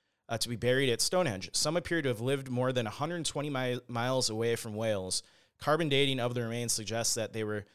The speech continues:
cremated off-site, transported to Stonehenge, and buried there around forty-four to five thousand years ago. So think about hundred twenty miles in five, you know, five thousand years ago. Most people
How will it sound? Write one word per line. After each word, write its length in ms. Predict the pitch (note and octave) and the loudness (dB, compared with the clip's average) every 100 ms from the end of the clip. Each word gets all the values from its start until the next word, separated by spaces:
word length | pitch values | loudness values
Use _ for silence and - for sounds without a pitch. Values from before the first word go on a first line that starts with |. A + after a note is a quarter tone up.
| _ _ | _ _
cremated 480 | - D#3+ D#3+ C#3+ A#2+ | -6 -2 2 2 4
off-site, 520 | A2+ C3+ - A#2 A#2 | 4 2 2 2 2
transported 680 | - B2+ C3+ C#3 - C3+ A#2+ | -2 0 -2 -2 -2 -4 -2
to 80 | A#2 | -2
Stonehenge, 560 | - A#2+ A#2 G#2+ G#2 | 0 0 -2 -4 -6
and 140 | G#2+ A2 | -6 -4
buried 260 | A#2 A#2+ | -2 0
there 160 | A#2 A2+ | 0 0
around 300 | A2 G#2+ G2+ | 0 -2 -6
forty-four 600 | - A#2+ B2 - A#2+ A#2 | -4 -2 -2 -4 -2 -2
to 40 | |
five 320 | A2 - A2 G#2 | -4 -4 -4 -2
thousand 360 | A2+ G#2 G#2 | -2 0 -2
years 180 | B2+ A#2+ | -4 -4
ago. 240 | F#2+ E2 - _ _ _ _ _ | -4 -8 -10 _ _ _ _ _
So 360 | - - C3 B2 | 2 6 6 6
think 300 | - F#3 B3+ | 2 0 0
about 440 | E3 D#3+ D3+ - _ _ _ | 4 6 6 2 _ _ _
hundred 320 | _ D3+ D#3 C#3+ | _ -2 0 0
twenty 260 | D#3 C#3+ | -2 -2
miles 440 | B2 A#2+ A#2+ A2 - _ _ _ _ _ _ _ _ _ | 0 0 0 0 -4 _ _ _ _ _ _ _ _ _
in 220 | - B2 A2+ | -6 -4 -4
five, 480 | - - B2 B2 A#2+ | -4 2 4 2 -2
you 100 | C#3 | -6
know, 60 | A2+ | -6
five 340 | - C3 B2 | -2 0 0
thousand 320 | - A2+ G#2+ | 0 0 -2
years 200 | A2 A#2+ | -6 -6
ago. 320 | A2 G#2+ G2+ G2+ _ _ _ _ _ - | -4 -2 -4 -6 _ _ _ _ _ -4
Most 380 | C3 G3 - | 0 2 0
people 680 | - E3+ E3+ D3 A#2+ A2+ A2+ | -2 -6 -2 2 2 2 -4